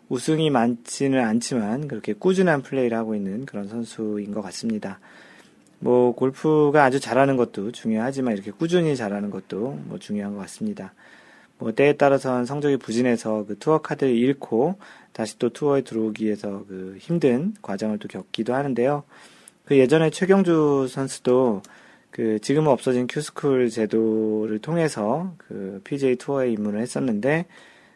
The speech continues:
그 최경주 선수가 했던 이야기 중에 그 실제 투어 뛰는 것보다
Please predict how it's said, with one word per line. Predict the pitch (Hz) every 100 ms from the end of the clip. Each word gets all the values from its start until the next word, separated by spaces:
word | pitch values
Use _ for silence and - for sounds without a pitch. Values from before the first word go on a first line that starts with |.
| _
그 | - 110 104 101
최경주 | - 151 151 147
선수가 | 139 135 - 127
했던 | 120 131 123
이야기 | 113 117 120 101
중에 | 101 123 123 - - - _ _ _
그 | 113 104
실제 | - 151 151
투어 | - 185 185
뛰는 | 170 156
것보다 | 143 117 107 101 139